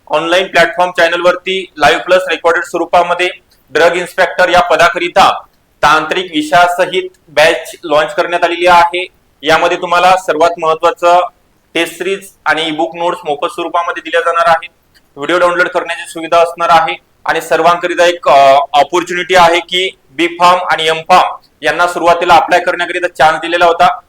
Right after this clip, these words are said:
परंतु या ठिकाणी ज्यांचं डिप्लोमा झालेला आहे, डी फार्म झालेला आहे, ते पण कॅन्डिडेट ड्रग इन्स्पेक्टर या एकशे नऊ पदाकरिता फॉर्म भरणे सुरू झालेलं आहे, त्या ठिकाणी तुम्हाला अप्लाय करता येणार आहे.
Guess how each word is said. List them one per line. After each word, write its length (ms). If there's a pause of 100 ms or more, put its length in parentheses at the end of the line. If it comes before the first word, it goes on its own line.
(120)
परंतु 300
या 120
ठिकाणी 540 (300)
ज्यांचं 480
डिप्लोमा 400
झालेला 300
आहे, 260
डी 160 (100)
फार्म 160
झालेला 300
आहे, 300
ते 340
पण 200
कॅन्डिडेट 520 (220)
ड्रग 260
इन्स्पेक्टर 640 (120)
या 80
एकशे 340
नऊ 160
पदाकरिता 840 (220)
फॉर्म 220
भरणे 320
सुरू 240
झालेलं 280
आहे, 260
त्या 100
ठिकाणी 320
तुम्हाला 320
अप्लाय 300
करता 300
येणार 200
आहे. 240